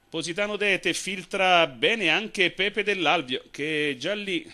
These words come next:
ancora Noir Dete in terza pariglia. In ultima posizione c'è Palomitas.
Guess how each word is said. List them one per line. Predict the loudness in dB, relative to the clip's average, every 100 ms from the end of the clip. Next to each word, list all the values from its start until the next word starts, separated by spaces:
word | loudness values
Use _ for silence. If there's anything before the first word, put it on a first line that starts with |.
| -20
ancora | -20 -18 -14 -10 -4 -2
Noir | -2 -4
Dete | -2 -2 0
in | -2 -4
terza | -6 -4 -6
pariglia. | -4 -4 -6 -4 -4 -4 -10 -20 _ _ _ _ _ _ _ _ _ _ _ _ _ _ -20 -20 _ _ -20
In | -14
ultima | -14 -10 -6 -4
posizione | -4 -6 -6 -6 -2 -4 -6 -12 -20 -20 _ _ _ _ _
c'è | -6 -2 0 0 -2
Palomitas. | -4 -2 -4 -4 -6 -2 0 0 0 -2